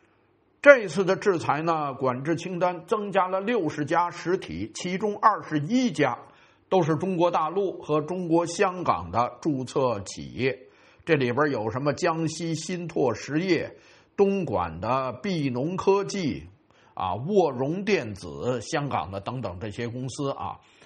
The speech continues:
啊，这里边还有什么制裁的？这还阳光电子科技、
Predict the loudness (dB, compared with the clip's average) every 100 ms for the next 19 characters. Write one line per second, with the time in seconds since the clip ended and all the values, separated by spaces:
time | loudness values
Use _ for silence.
0 | -20 -20 -20 _ -6 0 0 2 0 0
1 | 0 0 -2 -4 -2 -2 -2 -2 -2 -4
2 | -6 -12 _ _ -4 -4 -2 -2 0 0
3 | 0 -2 -2 -2 0 0 0 2 2 2
4 | -4 -10 -2 -2 -2 -6 -10 -2 -2 2
5 | 0 -2